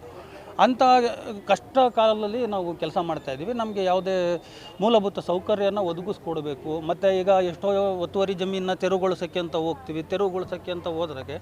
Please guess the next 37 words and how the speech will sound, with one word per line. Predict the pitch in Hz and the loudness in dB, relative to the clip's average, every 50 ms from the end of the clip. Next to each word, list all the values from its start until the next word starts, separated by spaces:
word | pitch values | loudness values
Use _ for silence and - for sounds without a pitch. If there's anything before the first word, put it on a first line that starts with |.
| - - - - - - - | -14 -16 -18 -18 -10 -4 0
ಅಲ್ಲಿ | 202 226 240 220 196 | 2 4 4 4 4
ಜೆ | 185 240 | 4 4
ಸಿ | - - 240 | 4 4 0
ಬಿ, | 208 233 220 | -4 -2 -4
ಗಿ | 226 - | -4 -4
ಸಿ | 220 233 | -4 -2
ಬಿ | 202 220 | 0 2
ಹಾಕಿದ್ರೆ | 190 170 185 202 - 190 160 147 156 | 2 2 0 -2 -2 -4 -6 -4 -2
ಅದು | 196 190 196 208 | -2 -2 -2 -4
ನಮ್ಮ | 196 196 180 | -6 -6 -6
ಸ್ವಂತ | - 190 180 190 | -8 -8 -6 -6
ಖರ್ಚಿಂದನೇ | 190 - 190 170 - 196 190 190 185 185 | -6 -6 -6 -8 -8 -8 -8 -6 -4 -4
ಮಾಡಬೇಕು. | 175 165 147 147 139 135 123 - 127 | -4 -6 -6 -8 -8 -10 -10 -12 -12
ಅದನ್ನು | 120 117 117 117 117 - - - - - - - - - - - - - - - - - - - - - 156 | -14 -12 -14 -14 -14 -16 -16 -18 -18 -18 -18 -18 -18 -18 -18 -18 -16 -16 -16 -16 -16 -16 -16 -16 -12 -6 0
ಜೆ | 214 233 | 0 0
ಸಿ | 226 247 | 0 0
ಬಿ | 214 226 226 | -4 -2 0
ಏನು | 226 220 220 226 208 | 0 0 0 -2 -2
ಗೌರ್ಮೆಂಟ್ | 185 180 185 185 202 196 - - | -2 -2 -2 -2 -2 -4 -4 -4
ಕಡೆಯಿಂದ | 196 190 190 185 180 | -2 -2 -2 0 -2
ನಮಗೇನು | 185 180 175 175 170 175 175 | -4 -4 -4 -4 -4 -6 -6
ಕೊಡ್ತಾ | - 165 165 160 - 170 | -6 -6 -8 -6 -6 -6
ಇಲ್ಲ. | 156 156 156 151 151 - - - - - - - - - - - - - - - - - - | -6 -6 -6 -8 -8 -10 -16 -18 -18 -18 -18 -18 -18 -20 -20 -20 -20 -20 -20 -20 -12 -6 -6
ಅದನ್ನೆಲ್ಲ | 180 185 214 214 214 214 240 | -4 -2 0 2 2 2 2
ನಮ್ಮ | 226 180 175 208 247 254 247 240 | 2 0 0 0 2 2 2 2
ಸ್ವಂತ | 214 - 226 226 220 233 233 233 220 220 214 - | 2 0 -2 0 4 4 6 6 6 4 2 2
ಖರ್ಚಿನಲ್ಲಿ | 214 196 190 - 202 208 208 202 | 0 -2 -2 -2 -4 -2 -2 -2
ಮಾಡ್ಕೋಬೇಕು. | 190 190 180 180 - 180 180 185 185 180 - 220 208 208 208 196 202 196 - | -2 -2 -4 -4 -4 -4 -4 -4 -4 -4 -4 -4 -2 -2 -2 -4 -4 -6 -8
ಆ | 175 180 185 190 190 196 | -6 -2 2 4 4 4
ಥರ | 185 - 202 196 196 | 4 2 2 2 2
ಮಾಡಿ | 190 185 185 196 196 214 226 | 2 4 4 4 4 4 2
ಅದನ್ನು | 202 170 170 175 185 185 175 | 0 0 -2 -2 -2 -2 -4
ಬಿಡುಗ-, | 160 170 165 180 185 185 170 156 160 170 | -4 -2 -4 -2 -2 -4 -6 -2 -2 -2
ಇದು | 170 165 170 | -2 -2 -2
ಮಾ-, | 180 180 170 | -2 -2 -2
ಒತ್ತುವರಿ | 170 160 160 156 - 185 175 180 | 0 -2 -2 -4 -2 -4 -4 -4
ತೆರವುಗೊಳಿಸ್ಬೇಕು. | 170 - 170 170 170 156 165 160 151 - - 160 143 147 151 147 | -4 -4 -4 -4 -4 -4 -4 -6 -6 -6 -6 -8 -6 -4 -6 -6